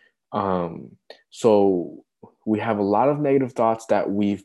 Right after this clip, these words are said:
picked up along the way. So if you're, you know, thirty years old, you're, you have thirty years of programming, uh, of negative programming about, let's say, the topic of money. Money's hard, money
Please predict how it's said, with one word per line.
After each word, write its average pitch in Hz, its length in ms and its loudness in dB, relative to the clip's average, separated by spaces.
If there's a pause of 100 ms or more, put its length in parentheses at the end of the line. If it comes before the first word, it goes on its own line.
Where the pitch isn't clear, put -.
picked - 280 -4
up 117 200 0
along 107 420 -2
the 101 80 -2
way. 110 320 0
So 92 520 -4
if 98 160 -12
you're, 98 200 2
you 101 120 -12
know, 92 220 -10
thirty 113 200 2
years 123 280 -2
old, 90 360 0
you're, 98 300 -6
you 101 120 -10
have 107 220 -14
thirty 110 220 2
years 110 340 0
of 98 200 -6 (480)
programming, 92 640 -2 (680)
uh, 98 140 -2
of 98 180 0
negative 107 440 2
programming 95 540 -2
about, 92 320 -4
let's 92 200 -6
say, 98 200 -2
the 92 80 -6
topic - 480 -6
of 95 80 -6
money. 98 360 -6
Money's 95 360 -8
hard, 120 500 -2
money 98 380 -6